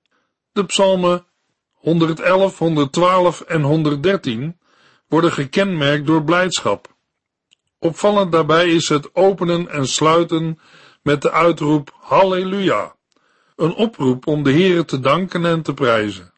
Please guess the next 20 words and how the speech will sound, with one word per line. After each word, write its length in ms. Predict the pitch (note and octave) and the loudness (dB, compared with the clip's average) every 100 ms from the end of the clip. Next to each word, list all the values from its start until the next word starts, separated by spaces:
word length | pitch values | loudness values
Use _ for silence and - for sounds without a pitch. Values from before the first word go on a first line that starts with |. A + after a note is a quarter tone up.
| _ _ _ _ _ _ | _ _ _ _ _ _
Er 140 | D3+ | -4
volgen 420 | C#3+ G3 F#3+ E3+ C#3 | 2 2 2 0 -2
twee 320 | F3 F#3+ F#3+ | 0 2 2
series 520 | - F#3 F3 C#3+ - | 2 2 2 0 -8
psalmen 540 | - - D3+ F3+ F3+ | -6 0 2 2 0
met 200 | E3 D#3+ | -2 -2
een 80 | D3+ | 0
lange 340 | C#3+ E3 F3 D3 | 2 2 0 2
wijsheidspsalm, 1120 | D3+ D3+ - A2 F#2+ - - - G2+ F#2 F2 | 2 2 0 0 0 -6 -12 -6 -6 -6 -10
Psalm 320 | - D3 B2+ | -4 0 0
honderdnegentien 840 | G#2+ G#2+ A#2 C#3+ E3 C3+ A#2+ A#2 A2+ | -2 -4 -4 -2 0 -2 -6 -8 -6
in 120 | B2 | -4
het 120 | D#3 | -4
midden. 360 | D#3+ E3+ B2 - _ _ _ _ _ _ _ | -2 -2 -2 -10 _ _ _ _ _ _ _
Psalm 320 | - F3+ F3+ D#3 | -4 0 2 2
honderddertien 680 | F3+ E3+ C#3 F3 G3 F3+ E3 | 0 0 0 0 0 -4 -2
tot 220 | E3+ D#3 | -2 -2
en 60 | |
met 160 | D3 C3+ | -2 -2
honderdachttien 960 | C#3 D#3+ D3 - G3+ - C3 A2+ D#3 | 0 0 -2 0 -2 -2 -6 -6 -8